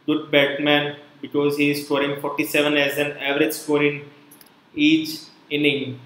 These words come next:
So he is very good batsman from my point of view. Okay, so students, these are the question which might come into exam to find out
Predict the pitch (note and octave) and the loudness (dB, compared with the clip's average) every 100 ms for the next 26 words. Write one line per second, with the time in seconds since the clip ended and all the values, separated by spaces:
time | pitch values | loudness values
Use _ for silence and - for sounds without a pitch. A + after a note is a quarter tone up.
0 | - _ - C3 B2 B2 - - _ _ | -20 _ -10 -4 -4 -4 -10 -20 _ _
1 | _ _ _ _ _ - C3 B2+ B2 B2 | _ _ _ _ _ -8 -4 -4 -2 0
2 | B2 B2+ B2+ B2+ A#2+ - B2 A#2+ A#2+ - | 0 -4 -4 -2 -2 -4 -6 -6 -8 -12
3 | - A#2+ A#2+ A#2+ A#2 A#2 A2+ A2+ A2 A#2+ | -14 -10 -4 -4 -4 -6 -8 -10 -10 -8
4 | A2+ A2 - - _ _ B2 C3+ C3 B2+ | -6 -8 -12 -20 _ _ -12 -10 -8 -12
5 | - _ _ - - D#3+ D3+ D3 - D#3+ | -20 _ _ -10 2 4 4 2 0 2
6 | D3 D3 - - E3+ F3 E3 D#3+ D#3 E3 | 2 0 -4 -4 -2 4 4 4 2 4
7 | D#3+ - D3 D3 D3 D#3 D3 D3+ D#3 D3+ | 2 0 -4 -4 -4 -4 -4 -4 -2 -2
8 | D3 D3+ D3 C#3 C#3+ C3+ - - D3 D3 | -2 0 0 -2 -4 -6 -10 -4 0 2
9 | C#3+ C#3 C#3 - | 2 0 0 -6